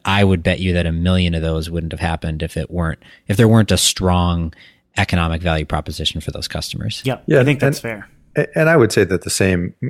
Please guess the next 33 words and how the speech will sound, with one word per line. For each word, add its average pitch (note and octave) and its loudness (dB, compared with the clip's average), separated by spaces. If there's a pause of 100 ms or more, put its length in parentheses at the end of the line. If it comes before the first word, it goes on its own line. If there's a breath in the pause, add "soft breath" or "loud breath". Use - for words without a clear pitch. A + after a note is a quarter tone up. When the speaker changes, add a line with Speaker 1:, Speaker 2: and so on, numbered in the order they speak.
(220)
Speaker 3:
um, E2+ -4
forces G2 2
are E2+ 2
at F2+ -4
play F2+ 2
for G2 -4
energy E2 -4
storage. F2 2 (1040 loud breath)
But G#2+ 2
as G2+ 2
to A2 4
why G2 2
we F#2+ 2
started F#2+ 2
there, G2 4
I F2+ 2
mean, F2 -4 (300 soft breath)
it, - -4 (160)
it, - -2
the G#2+ 4
only A2 4
reason F#2+ 4
we F2+ 2
started F2+ 0
with E2+ 0
the F2 -2
energy E2+ -6
storage, E2 -4 (160)
um, E2+ -6
going F#2 0
into F2 -4
residential, F2+ -2 (480 soft breath)
uh, E2 -4